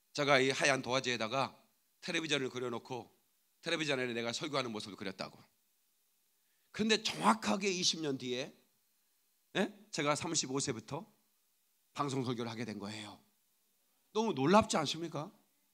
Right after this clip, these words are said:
꿈꾸는 대로 되고 생각하는 대로 되더라 그 말이야.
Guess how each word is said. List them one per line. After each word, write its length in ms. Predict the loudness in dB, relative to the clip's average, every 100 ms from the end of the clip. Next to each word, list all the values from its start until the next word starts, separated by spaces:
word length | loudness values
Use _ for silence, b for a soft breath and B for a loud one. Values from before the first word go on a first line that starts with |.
| _ _ _ 0
꿈꾸는 480 | 4 4 4 4 6
대로 140 | 4
되고 240 | 2 0 0
생각하는 480 | 0 6 8 8 4
대로 100 | 0
되더라 320 | -2 0 -2
그 80 | -2
말이야. 400 | -6 -8 -16